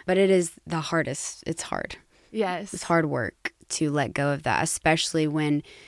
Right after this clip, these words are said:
Speaker 1: you were in, if you're in a place like I was before I started teaching, that it feels so overwhelming. You can't even comprehend it because you can't even focus on others 'cause you're just trying to survive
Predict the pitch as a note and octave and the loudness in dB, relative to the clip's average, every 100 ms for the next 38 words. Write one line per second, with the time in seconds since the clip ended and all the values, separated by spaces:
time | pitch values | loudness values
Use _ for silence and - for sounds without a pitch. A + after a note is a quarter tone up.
0 | - - - E3 D#3 D#3 - D#3+ - D#3 | -20 -10 2 4 6 4 2 -2 -2 0
1 | D#3 D#3 D#3 - D#3 D#3 - C#3 - D#3+ | 2 0 -2 0 0 0 -4 -4 0 2
2 | D#3+ D#3 D3+ D3+ D#3 - D3 D3 - C#3+ | 4 2 2 -2 -6 -2 -2 0 -4 -6
3 | D3 - D3+ D3 F3+ G3 A3+ - - - | -6 -4 -4 0 4 4 2 -4 -20 -8
4 | - E3 - B2+ - G3+ F#3+ F3+ - F3 | 4 4 6 2 2 2 4 2 4 4
5 | E3+ F3 F3+ D#3+ D#3 D#3+ E3 E3+ - G3 | 4 2 2 2 4 6 4 4 2 4
6 | F#3+ D#3+ D#3+ - D#3+ D3 D3 D#3+ D3+ D3+ | 4 4 0 0 -2 0 -4 0 4 4
7 | C3 B2 - D3+ E3+ D3+ D3+ F3+ D#3+ D3 | 2 -6 -6 -4 -2 -2 0 2 2 2
8 | C#3 - D#3 D3+ D#3 - C#3+ C#3 - C#3+ | -2 -2 -4 -4 -6 -4 -2 -2 -2 -2
9 | D3+ E3 E3+ - D3 D#3+ E3+ E3 - D#3+ | 2 2 2 -4 -2 0 2 0 -2 0
10 | D3 C#3 - D#3+ D3 C3 A#2+ A#1 - | 0 -2 -6 -8 -8 -6 -6 -6 -8